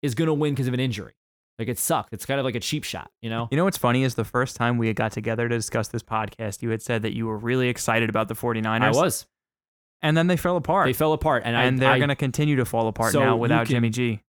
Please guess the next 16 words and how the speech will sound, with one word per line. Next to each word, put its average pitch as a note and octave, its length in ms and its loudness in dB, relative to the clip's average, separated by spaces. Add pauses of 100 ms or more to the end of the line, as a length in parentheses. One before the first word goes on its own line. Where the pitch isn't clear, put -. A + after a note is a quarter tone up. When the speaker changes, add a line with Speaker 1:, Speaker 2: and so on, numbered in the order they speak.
Speaker 1:
you C3+ 100 0
can A#2+ 200 -2
blame C#3+ 540 -2
me A2+ 160 -2
for G2 180 -8
that F#2 200 -4
one. F#2 280 -8
That's A#2+ 180 -2
on B2+ 160 0
me, A2+ 140 -2
Jimmy G2 200 -4
G. G2 160 -6
I'm G2+ 80 -6
sorry A2 240 -2
about G2 220 -6
that. F#2+ 180 -4